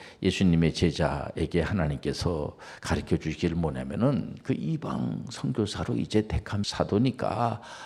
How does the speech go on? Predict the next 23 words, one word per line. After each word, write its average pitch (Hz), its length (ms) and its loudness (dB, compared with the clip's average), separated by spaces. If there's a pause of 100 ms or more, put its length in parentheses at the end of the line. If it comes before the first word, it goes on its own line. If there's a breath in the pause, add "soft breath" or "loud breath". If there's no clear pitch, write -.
아, 98 80 2
그 95 160 4
친구한테 82 580 2
가서 87 580 0 (280 loud breath)
이렇게 82 140 2
기도도 78 440 -2
해주고 73 460 -2
잘 62 360 -4
위로해줘라. 71 800 -4 (280 loud breath)
이제 190 160 8
그런 147 240 6
내용이 92 420 8
쫙 80 260 -4
나오고 78 380 -2
있으면서, 73 920 0 (460 loud breath)
어, 80 180 4
이제 113 320 4
그, 85 760 4
이 80 360 -2 (100)
앞을 98 540 -2
못 78 180 -2
보던 82 300 -2
사람이 - 760 0